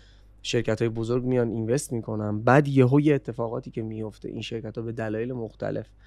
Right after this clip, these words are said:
یهو سرمایه گذاری نمی‌کنن روی تبلیغات اسمارت، یهو می‌بینی کل مارکت کلاپس می‌کنه. یعنی دیگه اصلاً از اون طرف مانیتایز یهو از کار میفته. یعنی ب-، این وریش هم ما داریم، این وریش هم ما داریم. ولی چیزی که من دارم می‌بینم،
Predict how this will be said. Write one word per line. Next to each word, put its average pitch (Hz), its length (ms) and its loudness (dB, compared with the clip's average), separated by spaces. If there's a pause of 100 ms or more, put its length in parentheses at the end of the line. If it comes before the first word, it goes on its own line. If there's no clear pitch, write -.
(380)
یهو 117 320 2
سرمایه 113 400 0
گذاری 110 360 -2
نمی‌کنن 107 540 -4
روی 107 220 -4
تبلیغات 107 560 -4
اسمارت، 120 640 -2 (300)
یهو 135 240 10
می‌بینی 151 300 10
کل 156 360 4
مارکت 127 460 -2
کلاپس 127 480 -4
می‌کنه. 90 280 -12 (480)
یعنی 117 200 0
دیگه 127 240 -4
اصلاً 127 300 -6 (300)
از 110 220 -6
اون 135 120 -8
طرف 139 360 -4
مانیتایز 123 560 2
یهو 123 100 2
از 135 240 2
کار 135 260 4
میفته. 139 480 -2 (120)
یعنی 113 180 2
ب-، 120 200 2
این 135 180 4
وریش 120 300 6
هم 160 120 4
ما 156 100 2
داریم، 165 260 4
این 131 180 -2
وریش 120 320 -2
هم 131 60 0
ما 120 220 -4
داریم. 92 220 -6 (400)
ولی 175 160 8
چیزی 185 320 -2
که 165 100 0
من 127 160 2
دارم 127 220 2
می‌بینم، 123 800 0